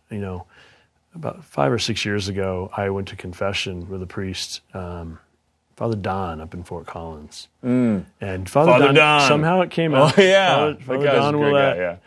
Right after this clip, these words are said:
Speaker 1: And it came out about my story. I don't remember how it came out. And he goes, "Well, did you, did you name the child?" And I said, "No, I never did."
Speaker 2: Wow.
Speaker 1: I didn't know if it was a boy or a girl. It was still within the first trimester.
Speaker 2: Wow.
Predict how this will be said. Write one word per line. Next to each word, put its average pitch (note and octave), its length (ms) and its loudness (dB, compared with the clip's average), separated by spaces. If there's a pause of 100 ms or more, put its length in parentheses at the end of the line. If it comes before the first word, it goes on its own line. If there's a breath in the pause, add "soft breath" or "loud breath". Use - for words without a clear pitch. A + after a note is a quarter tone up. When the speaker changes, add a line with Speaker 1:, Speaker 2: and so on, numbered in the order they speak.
(460 soft breath)
Speaker 1:
And B2 180 -2
it A#2 80 -10
came E3+ 220 0
out C3+ 320 2
about B2 200 2
my B2+ 120 0
story. B2 480 2
I A#2+ 40 0
don't C#3 120 0
remember A#2+ 260 0
how A2+ 160 0
it B2 80 -6
came A#2 160 -2
out. A#2 80 -4
And A#2 80 -8
he A#2 60 -4
goes, A2+ 200 -2
"Well, A#2+ 100 -2
did A2+ 200 -4
you, A2 180 -6
did G#2+ 220 -8
you G#2 80 -4
name A2 260 -2
the A#2+ 80 -2
child?" E2+ 460 -10 (140)
And G#2 80 -12
I G2 40 -10
said, G2 220 -8
"No, G#2+ 240 -8
I F#2+ 60 -10
never G2 220 -10
did." F#2+ 280 -8 (240)
Speaker 2:
Wow. D#2 340 -12
Speaker 1:
I G2 60 -6
didn't G2+ 120 -6
know G2+ 100 -4
if F#2+ 60 -10
it G#2 40 -12
was G2+ 100 -10
a F#2+ 40 -10
boy G2+ 160 -4
or G2+ 100 -2
a G2 60 -6
girl. G#2 420 -4
It F#2+ 60 -10
was F#2+ 100 -12
still G2+ 220 -6
within G2 200 -6
the F#2+ 80 -8
first G2+ 240 -10
trimester. G2+ 720 -8
Speaker 2:
Wow. - 60 -20